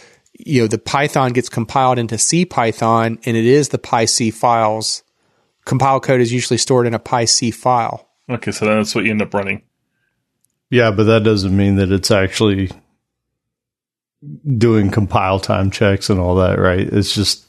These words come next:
Speaker 3: it's just the <laughs> interpreted code that's been turned into bytecode, I guess.
Speaker 2: Yeah, I never understood that 'cause my understanding is, like, interpreting basically goes as the, as it sees the line, it will go do the thing.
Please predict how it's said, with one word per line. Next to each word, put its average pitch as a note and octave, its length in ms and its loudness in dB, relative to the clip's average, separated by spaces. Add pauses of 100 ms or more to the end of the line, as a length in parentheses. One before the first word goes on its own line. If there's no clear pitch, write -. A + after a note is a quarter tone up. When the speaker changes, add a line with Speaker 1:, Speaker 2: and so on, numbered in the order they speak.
Speaker 3:
it's - 220 -2
just A2 220 0
the A#2+ 120 2
<laughs> - 60 2
interpreted G#2+ 600 0
code G2 320 0
that's G#2 200 -2
been F#2+ 380 -2 (100)
turned G2+ 280 2
into F#2 160 0
bytecode, G#2 640 2
I A2+ 60 2
guess. A#2+ 300 0 (520)
Speaker 2:
Yeah, F#3+ 160 2
I E3 80 2
never G#3 180 2
understood D3+ 320 0
that A#2+ 140 0
'cause A#2+ 180 2
my C3 300 0
understanding E3+ 280 0
is, C3+ 80 0
like, B2+ 120 0
interpreting C#3+ 540 -2
basically C3 320 -2
goes A#2 340 2
as A2+ 360 -2
the, G#2+ 140 0
as A2 240 0
it G#2+ 100 -8
sees G#2 300 -2
the G#2 100 -2
line, G2 440 -2
it F#2+ 80 -6
will G2+ 160 -6
go G2+ 260 -2
do G#2 220 -6
the G2 120 -2
thing. G2+ 380 -8